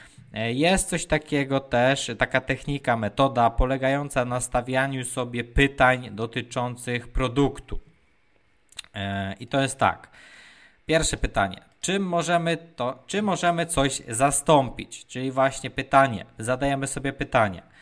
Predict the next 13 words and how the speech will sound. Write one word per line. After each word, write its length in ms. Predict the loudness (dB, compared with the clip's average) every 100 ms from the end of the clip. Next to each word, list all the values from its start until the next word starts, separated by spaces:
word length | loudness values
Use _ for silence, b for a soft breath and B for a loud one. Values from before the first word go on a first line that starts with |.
| B B
Czy 240 | -4 0 0
zmiana 360 | 0 0 2
jakiegoś 320 | 2 2 0 0
elementu 520 | -2 -2 -4 -4 -6
wniesie 380 | -2 -4 -2 -2
coś 320 | -2 -2 -4
nowego 460 | -2 0 0 0
do 120 | -4 -4
naszego 420 | -4 -4 -4 -2
produktu, 640 | 4 2 4 -4 -4 -12
do 140 | -8 -6
naszego 440 | -6 -6 -4 -6
pomysłu? 600 | -4 0 0 0 -4